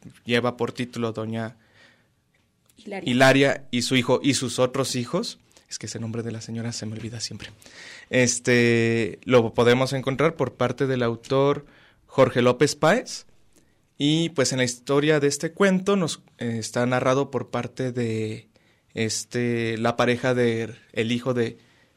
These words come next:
Speaker 1: Hilaria, que es Rodolfo, que está un poco, mm, como enojado con la situación que está pasando con su pareja, que se, se llama Rodolfo, otra vez, lo repito,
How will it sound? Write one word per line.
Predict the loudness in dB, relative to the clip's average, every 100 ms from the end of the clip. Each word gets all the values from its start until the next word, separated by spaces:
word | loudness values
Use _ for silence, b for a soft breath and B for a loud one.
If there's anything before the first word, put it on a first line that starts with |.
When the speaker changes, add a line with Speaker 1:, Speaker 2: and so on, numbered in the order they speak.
| b
Speaker 1:
Hilaria, | 2 4 4 2
que | -4
es | -8 -10 -16 _ -8
Rodolfo, | -2 4 4 4 -2 -6 -10 b b b b b b b _
que | 0 2 2
está | 2 2 4 4 0
un | -2 0
poco, | 0 0 2 2 4 4 4 2 0 -4 -10 b b _ _ _ -6
mm, | -2 0 -2 -4 -4
como | -2 0 0 0 2 0 -2 -4 -8 -8
enojado | -6 -4 -6 -6 -4 0 2 2 0 2 2 4 2 2 -2 -12 _ _
con | -4 -2
la | -2
situación | -4 -4 -4 -4
que | -4
está | -4 -6
pasando | -6 -4 -4 -4
con | -6
su | -6
pareja, | -2 -2 0 -4 -6 B B B B _
que | -6
se, | -6 -10 _ _ _ -16
se | -10
llama | -6 -6 -4 -2 0 0 -2 -4
Rodolfo, | -4 -4 -4
otra | -4 -6
vez, | -6 -8 -12
lo | -10
repito, | -8 -8 -8 -10